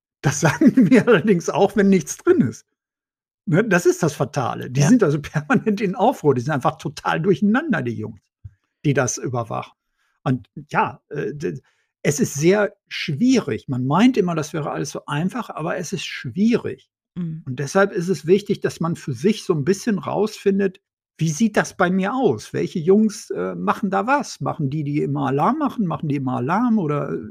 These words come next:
Speaker 1: ist da irgendwas taub? Oder ist das spastisch oder nicht spastisch?
Speaker 2: Mhm.
Speaker 1: Na, diese Sachen,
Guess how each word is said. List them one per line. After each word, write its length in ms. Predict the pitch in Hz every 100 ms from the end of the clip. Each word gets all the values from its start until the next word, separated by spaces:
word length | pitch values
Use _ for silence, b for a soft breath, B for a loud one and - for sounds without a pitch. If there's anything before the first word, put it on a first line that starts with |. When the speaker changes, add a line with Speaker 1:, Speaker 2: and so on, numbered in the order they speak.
| -
Speaker 1:
ist 140 | -
da 60 | -
irgendwas 400 | 175 135 120 -
taub? 380 | - 233 254 -
Oder 180 | 156 -
ist 140 | -
das 100 | 67
spastisch 640 | - - 208 - 202 202 -
oder 200 | 143 147
nicht 220 | 233 233
spastisch? 760 | - 202 202 - 208 208 - _ _ -
Speaker 2:
Mhm. 300 | 175 151 160
Speaker 1:
Na, 200 | 180 226
diese 340 | 139 185 190 127
Sachen, 340 | 110 110